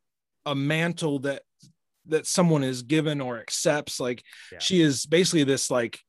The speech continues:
Speaker 1: chaos goddess. Um, it's much less of, like, a superhero moniker, and it's a title that she ascends to,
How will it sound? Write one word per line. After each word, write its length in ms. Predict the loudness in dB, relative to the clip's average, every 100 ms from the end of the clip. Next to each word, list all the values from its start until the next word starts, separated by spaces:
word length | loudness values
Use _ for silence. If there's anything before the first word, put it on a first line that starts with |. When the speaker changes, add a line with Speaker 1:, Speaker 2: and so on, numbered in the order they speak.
| _ _
Speaker 1:
chaos 680 | -6 0 2 2 0 -2 -10 -12 _ _ -12
goddess. 680 | -6 -4 -2 -2 -4 -6 -10 _ -20 -8
Um, 320 | 0 2 2 0
it's 200 | -2 2
much 240 | 2 2
less 240 | 0 2 0
of, 120 | 0
like, 200 | 0 0
a 120 | -4
superhero 640 | -4 -4 -6 -4 -2 -2 -4
moniker, 640 | -6 -6 -6 -4 -6 -8 _ -20 -8
and 160 | -2 -2
it's 120 | -2
a 60 | -8
title 760 | -8 0 2 2 0 -2 -8 _ _ -8
that 320 | 2 2 2 -4
she 300 | -2 -2 -2
ascends 720 | -4 -4 -2 -2 -2 -4 -6
to, 420 | -4 -4 -4